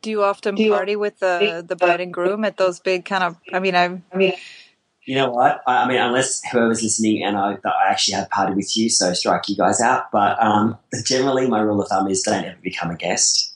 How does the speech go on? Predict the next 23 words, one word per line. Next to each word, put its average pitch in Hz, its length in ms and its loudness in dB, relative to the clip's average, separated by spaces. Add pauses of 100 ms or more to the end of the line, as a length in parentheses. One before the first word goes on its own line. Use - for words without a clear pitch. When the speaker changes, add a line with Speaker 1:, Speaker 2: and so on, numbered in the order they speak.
(240)
Speaker 3:
Um, 92 420 2 (680)
so, 92 600 2 (600)
uh, 92 640 2 (360)
you 117 120 0
know, 98 120 2
I 92 120 2
got 110 140 0
this - 140 0
advice 87 400 0
from, 101 140 0 (160)
from, 92 180 0
from 95 260 2
another 87 360 0 (640)
photographer 87 760 2
years 92 180 4
ago, 82 280 0 (100)
um, 85 300 -4 (100)
when 95 120 2
I 87 40 2
started 82 400 0
out, 80 340 0
um, 80 500 -2 (440)
and - 400 0